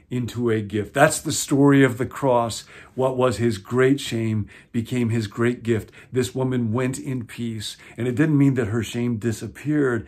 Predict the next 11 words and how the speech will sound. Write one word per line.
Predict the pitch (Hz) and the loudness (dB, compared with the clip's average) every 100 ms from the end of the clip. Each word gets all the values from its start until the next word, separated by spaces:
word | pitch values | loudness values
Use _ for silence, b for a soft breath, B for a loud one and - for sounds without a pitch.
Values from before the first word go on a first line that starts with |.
| B B B | B B B
It | 120 113 | -4 -2
means | 120 120 110 | 0 0 -2
that | 117 | -2
her | 101 107 | -2 -4
shame | - 120 120 | -4 -4 -2
was | 110 104 | -2 -4
transformed | - 113 113 107 - 120 123 123 107 98 B B | -8 -6 -6 -8 -10 -6 -4 -4 -4 -6 B B
and | - 107 | -4 0
made | 113 120 | 2 2
into | 113 110 | 2 -2
something | - 113 113 110 117 104 | -4 -4 -4 -4 -4 -4